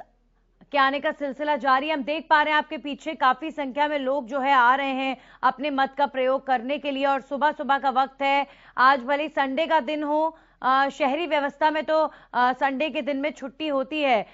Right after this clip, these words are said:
लेकिन जो ग्रामीण क्षेत्र होते हैं वहां पर कोई संडे नहीं होता है, तो ऐसे में लोगों को अपने, अ, बिजी schedule में से वक्त निकालकर ही वोट डालने के लिए आना पड़ता है। तो क्या उम्मीद लगाएं, कितनी संख्या में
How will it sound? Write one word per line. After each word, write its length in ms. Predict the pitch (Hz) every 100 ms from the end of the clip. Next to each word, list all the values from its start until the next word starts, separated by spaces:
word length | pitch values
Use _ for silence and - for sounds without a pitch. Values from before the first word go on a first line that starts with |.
| _ 247
लेकिन 400 | 262 294 320 269
जो 120 | 311
ग्रामीण 500 | 262 269 277 339 311
क्षेत्र 380 | - 294 254 294
होते 240 | 277 285
हैं 220 | 285 294
वहां 280 | 262 226 277
पर 360 | 277 311 311 277 - _
कोई 220 | 311 339 349
संडे 340 | 330 294 320
नहीं 200 | 294 302
होता 240 | 277 285
है, 140 | 277 285
तो 100 | 302
ऐसे 240 | 277 311
में 220 | 294 311 294 _ -
लोगों 320 | 254 277 330
को 160 | 330 339
अपने, 540 | 339 302 285 311 330 - _ _
अ, 140 | 247 254
बिजी 460 | 208 262 294 359
schedule 520 | - 294 226 277 330 311
में 180 | 302
से 160 | 302 320
वक्त 300 | 233 277 285
निकालकर 540 | 269 269 262 262 277
ही 80 | 285
वोट 280 | 233 254 220
डालने 320 | 262 254 262
के 100 | 262
लिए 300 | 269 277 269 - - -
आना 260 | 254 277 311
पड़ता 320 | 311 269 294
है। 140 | 294
तो 200 | 311 339 285 _ _
क्या 200 | 330 330
उम्मीद 340 | 349 330 320 247
लगाएं, 380 | 285 277 277 247
कितनी 400 | 320 330 349 370
संख्या 460 | 311 294 311 302
में 320 | 302 302 320